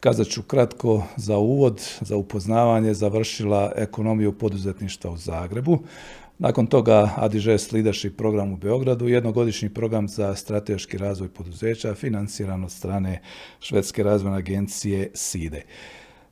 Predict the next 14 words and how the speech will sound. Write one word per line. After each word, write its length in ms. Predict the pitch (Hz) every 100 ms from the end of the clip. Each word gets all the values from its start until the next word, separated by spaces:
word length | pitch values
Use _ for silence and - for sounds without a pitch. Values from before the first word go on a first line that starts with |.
| -
Radni 320 | 127 123 117
vijek 340 | 117 120 - -
provodila 720 | 107 110 107 104 101 98 -
u 100 | 120
Mlinima, 580 | 104 101 98 104 139 160 -
s 180 | -
kratkim 460 | - 120 117 - 110
izletima 560 | 123 120 - 117 113 113
u 140 | 139 117
konzultantske 920 | - 117 104 101 - 110 104 - 101
vode 360 | 110 110 107 -
za 240 | 107 110
norvešku 800 | 101 98 98 98 95 - - 98
organizaciju, 1160 | 92 92 90 82 82 98 90 95 - - 170 151